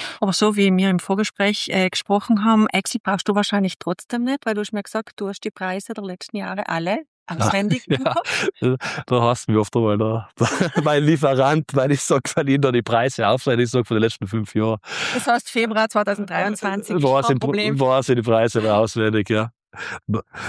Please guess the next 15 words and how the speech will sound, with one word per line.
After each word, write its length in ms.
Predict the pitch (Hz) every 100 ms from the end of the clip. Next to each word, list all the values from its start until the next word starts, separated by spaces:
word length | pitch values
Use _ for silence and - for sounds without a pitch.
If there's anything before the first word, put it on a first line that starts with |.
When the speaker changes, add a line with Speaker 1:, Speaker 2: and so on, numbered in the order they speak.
| 131
Speaker 2:
Aber, 360 | 131 131 147 151
ähm, 1700 | 143 151 151 151 147 147 147 147 147 151 151 147 151 147 143 147 147 123
ja, 220 | 123 160
also 420 | 170 113 110 117 135
ich 60 |
meine, 260 | 135 143 156
wir 260 | 143 139
haben 120 | 156 151
davor 480 | - 127 139 139
eine 100 | 113
Zeit 380 | 117 120 117 120
gehabt, 200 | - 123
wo 120 | 117
wir 160 | 120 117
schon 520 | - 147 139 117 101